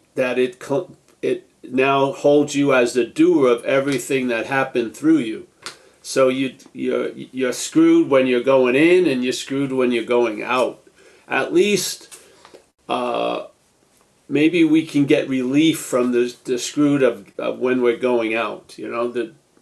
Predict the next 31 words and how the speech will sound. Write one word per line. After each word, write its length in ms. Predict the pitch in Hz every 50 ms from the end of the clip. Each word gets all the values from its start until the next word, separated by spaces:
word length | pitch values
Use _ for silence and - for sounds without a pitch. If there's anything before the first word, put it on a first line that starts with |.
| - - _ _ _ _ _ _
maybe 360 | - 127 135 151 151 151 160
we 200 | 151 147 147 143
can 220 | 143 - 143 123 123
see 380 | 123 - - 165 165 165 156 135
that 360 | 120 127 120 120 117 117 - -
our 340 | - 131 135 135 139 139 131
role 760 | 120 123 139 147 156 156 156 151 139 131 123 123 120 - _ _ _ _ _ - - - _ _ _ _ _ _ -
in 200 | 131 131 127 127
these 220 | 127 131 131 127
behaviors 960 | - - 131 120 110 - 143 151 151 160 139 131 123 117 113 110 110 - - _ - _ -
was 280 | 131 139 143 139 135 131
more 260 | 143 160 165 160 147
like 300 | 143 135 131 127 123 127
a 100 | 120 113
car 480 | - - - 156 151 143 139 135 127
being 340 | 113 113 127 123 120 120 117
driven 460 | 110 - 135 139 123 127 127 120 120 113
to 180 | - 120 117
the 360 | 110 107 110 113 110 110 - - -
incident 720 | - 139 139 135 - - 139 131 123 120 117 113 113 110 -
or 180 | 113 113 113 110
the 120 | 110 110
scene 320 | - - - 143 139 131
of 140 | 123 113 98
the 80 | 101 107
crime. 580 | - - - 127 123 120 110 104 101 98 - - _ - - - - - _
We 200 | - 135 131 135
aren't 340 | 139 143 156 160 156 147 139
the 100 | - 123
crime 480 | 113 - - - 131 135 135 127 120 117
itself. 880 | 107 110 - - - 135 127 117 104 95 95 - _ - - - _